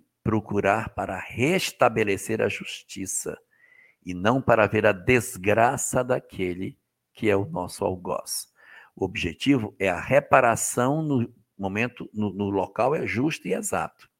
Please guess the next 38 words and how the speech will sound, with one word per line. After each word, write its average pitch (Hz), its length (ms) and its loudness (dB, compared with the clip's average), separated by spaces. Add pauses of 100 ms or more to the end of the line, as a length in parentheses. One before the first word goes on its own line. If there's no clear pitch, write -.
(580)
E 92 100 -8
não 110 380 4
dizer 117 320 2
assim, 98 440 -2 (140)
"Ele 104 180 -2
fez 104 240 -2
comigo, 104 520 -4 (260)
pois 101 140 -8
então 107 160 -2
agora 104 240 2
eu 101 40 0
vou 98 140 2
acabar 104 800 0
com - 120 -8
a 85 40 -8
vida 90 220 -6
dele. 85 320 -10 (400)
Meu 120 400 6
propósito 135 840 8
vai 117 140 6
ser 113 140 -4
viver 110 260 2
até 110 220 2
o 113 60 0
último 139 440 -4
dia 104 300 -2
para 104 260 0
jogá-lo 101 420 0
na 117 160 -6
cadeia." 87 640 -10 (260)
Quando - 160 -20
eu 208 60 -2
faço 113 380 -2
isso, 123 300 -4 (360)
eu 127 80 -2
estou 135 260 0
me 135 160 4
excedendo 131 1080 0